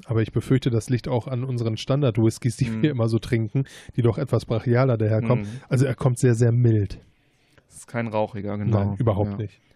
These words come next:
Speaker 2: Wenn wir mal reinriechen jetzt hier. Ja, also ich habe auch so Zitrusnoten eigentlich.
Speaker 1: Zitrus habe ich auch als erstes gehabt gerade, ja.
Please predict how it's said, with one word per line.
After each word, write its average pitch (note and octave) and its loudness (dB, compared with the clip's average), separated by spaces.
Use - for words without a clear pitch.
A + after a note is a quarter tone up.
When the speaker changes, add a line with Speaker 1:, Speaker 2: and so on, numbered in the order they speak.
Speaker 2:
Wenn - -14
wir G2+ -14
mal - -14
reinriechen G#2+ -12
jetzt G#2+ -8
hier. A2 -8
Ja, G#2+ -12
also G2+ -16
ich G2+ -14
habe - -12
auch A#2+ -14
so - -14
Zitrusnoten F3 -14
eigentlich. E3+ -16
Speaker 1:
Zitrus - -2
habe D#3 -2
ich D3+ -2
auch B2+ -2
als A#2+ -4
erstes A#2+ -4
gehabt - -4
gerade, A2 -2
ja. A2+ -4